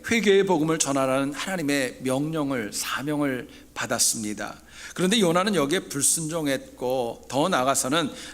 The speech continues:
니느웨가 아니라 다시스로 가게 됩니다. 여러분, 이유가 있습니다. 이스라엘을 괴롭히는 아수르, 그 나라의 수도였던 니느웨가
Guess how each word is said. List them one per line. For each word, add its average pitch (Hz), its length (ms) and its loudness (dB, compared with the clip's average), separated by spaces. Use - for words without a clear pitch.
니느웨가 190 500 4
아니라 139 500 0
다시스로 - 960 0
가게 117 580 -4
됩니다. 107 600 -4
여러분, 185 300 4
이유가 208 420 2
있습니다. 139 760 2
이스라엘을 202 580 2
괴롭히는 165 580 0
아수르, 139 920 -2
그 - 120 2
나라의 175 520 4
수도였던 160 800 0
니느웨가 147 760 0